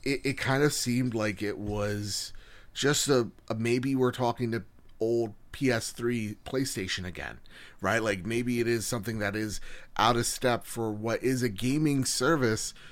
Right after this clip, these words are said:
We want that gaming stuff in there. So for me, I'm a little relieved that they went to clarify what this was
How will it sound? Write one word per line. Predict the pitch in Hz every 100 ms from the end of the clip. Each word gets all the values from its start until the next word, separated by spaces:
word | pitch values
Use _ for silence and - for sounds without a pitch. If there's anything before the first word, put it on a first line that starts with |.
| - -
We | 101 143
want | 139 135 135 135
that | 120 123 -
gaming | 107 127 127 120
stuff | 110 - - 123 123 147
in | 165 156
there. | 90 64 69 - - - -
So | - 160 135 131 120
for | - 139
me, | 139 170 214 175 120 110 - - - - - - - -
I'm | 123 143 156 147 -
a | 131
little | 143 170 185
relieved | 170 147 147 156 123 101
that | 113 113 -
they | - 98 113 135
went | 135 135 123
to | 127
clarify | - - 135 131 120 120 104
what | 98 98 117 -
this | 120 120 110 101
was | 98 101 110 151 -